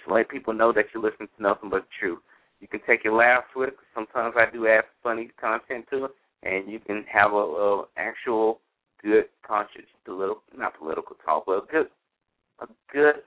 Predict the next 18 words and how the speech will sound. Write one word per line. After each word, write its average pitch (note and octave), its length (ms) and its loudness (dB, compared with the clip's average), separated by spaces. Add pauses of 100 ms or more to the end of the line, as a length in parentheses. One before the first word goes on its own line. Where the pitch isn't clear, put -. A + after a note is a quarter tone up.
(140)
conscious A#2 380 -4 (500)
movement G2+ 460 -8
as E2+ 260 -10
far F2+ 220 4
as D#2+ 80 0 (400)
getting A2+ 180 -8
involved G#2 360 4
with G#2 120 -6
people F2+ 460 -8 (680)
that, F2 180 0 (560)
that A2 120 2
have A#2 340 2
a G#2+ 60 -12
good A2 160 -4
conscience. - 400 -4 (120)
I E2+ 160 -2
mean, F2+ 340 -6
as F2 100 -2